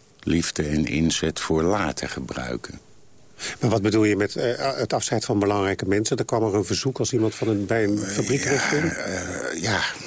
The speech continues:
Speaker 1: Eh, eh, hoge, hoge ambtenaren,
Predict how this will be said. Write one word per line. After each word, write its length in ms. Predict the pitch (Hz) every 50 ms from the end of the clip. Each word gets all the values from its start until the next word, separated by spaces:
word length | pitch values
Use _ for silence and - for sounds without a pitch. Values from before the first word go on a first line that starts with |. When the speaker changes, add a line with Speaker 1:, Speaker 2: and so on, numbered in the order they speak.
| - - - - - - - -
Speaker 1:
Eh, 400 | - 78 78 76 76 73 71 -
eh, 520 | - - - - - - - - - 50 50 - - - - - - - - - - - - - - - - - 101 - - - - - -
hoge, 600 | - - - - - 95 120 117 95 - - -
hoge 640 | 92 85 82 80 - 85 92 92 92 85 - - 85
ambtenaren, 1400 | - - - 90 92 104 98 98 - 104 92 92 90 90 90 87 87 82 82 85 90 90 85 82 82 82 80